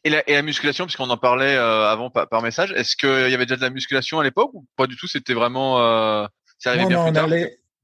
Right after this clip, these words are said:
Speaker 2: non, non, euh, avec, euh, Yves Lété, donc, euh, c'était quelqu'un de super, euh, super bien organisé. Enfin, c'était un prof de gym, donc il nous faisait faire de la musculation, donc on faisait, on a-, on allait, je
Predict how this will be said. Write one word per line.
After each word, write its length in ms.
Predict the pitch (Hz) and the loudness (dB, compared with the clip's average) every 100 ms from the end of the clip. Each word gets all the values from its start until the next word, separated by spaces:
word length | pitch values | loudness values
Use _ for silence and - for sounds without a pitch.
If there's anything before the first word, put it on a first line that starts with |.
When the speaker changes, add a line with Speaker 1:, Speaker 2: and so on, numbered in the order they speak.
| _ - | _ -2
Speaker 2:
non, 240 | 123 165 | 2 2
non, 320 | 170 170 165 147 | 2 2 2 2
euh, 280 | 139 135 135 | 0 0 0
avec, 280 | 143 147 | 2 0
euh, 120 | 156 151 | 0 0
Yves 120 | 143 | 2
Lété, 320 | 147 147 190 | 0 4 2
donc, 220 | 180 151 | 2 -2
euh, 40 | 135 | -2
c'était 300 | 135 123 127 | 0 2 2
quelqu'un 300 | 117 127 120 | 0 0 0
de 100 | 113 | 0
super, 360 | - - 113 | -4 -4 -2
euh, 200 | 107 104 | 0 -2
super 400 | 104 - 110 113 | -4 -6 -4 -2
bien 160 | 110 117 | 2 2
organisé. 380 | 107 107 107 143 | 4 2 4 2
Enfin, 140 | 127 | 2
c'était 180 | 120 120 | 0 2
un 80 | 120 | 2
prof 200 | 120 107 | 2 0
de 80 | 104 | 2
gym, 180 | 120 156 | 2 0
donc 200 | 127 - - - - _ | -2 -2 -16 -20 -20 _
il 100 | 127 | 0
nous 80 | 143 | 0
faisait 280 | 139 143 135 | 2 2 4
faire 160 | 135 135 | 4 2
de 80 | |
la 80 | 127 | 2
musculation, 640 | 131 - 127 120 - 143 143 | 0 0 2 2 0 -4 -2
donc 140 | 127 | -2
on 40 | |
faisait, 600 | 107 120 107 107 101 98 95 85 - | -2 -4 -2 -2 -2 -2 -4 -12 -16
on 160 | 104 110 | -6 0
a-, 120 | 107 107 | 0 2
on 120 | 123 | 4
allait, 360 | 123 127 135 | 4 6 4
je 100 | 127 | 2